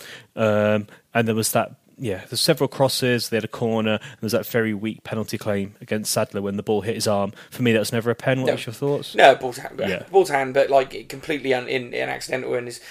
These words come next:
Speaker 2: hand wasn't in a, what they call, it's an unnatural position, isn't it? That's what we,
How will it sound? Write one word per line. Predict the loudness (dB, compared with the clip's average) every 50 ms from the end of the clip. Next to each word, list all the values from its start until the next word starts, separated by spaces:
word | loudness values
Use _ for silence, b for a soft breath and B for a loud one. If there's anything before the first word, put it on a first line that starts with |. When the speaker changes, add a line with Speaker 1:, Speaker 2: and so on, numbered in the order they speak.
| B B
Speaker 2:
hand | B -4 -4 -2
wasn't | 0 -2 -2 -2 -2
in | 0 0 0
a, | 0 -2 -4 -6
what | -4 -2 0 0
they | 0 0
call, | 0 0 0 0 -2 -4 -6
it's | -6 -4 -2
an | 0 2
unnatural | 2 0 0 0 -4 -4 -4 -6 -10 -8
position, | -8 -8 -6 -6 -6 -6 -6 -6
isn't | -8 -6 -6
it? | -8
That's | -8 -8 -8 -8
what | -6 -6
we, | -6 -6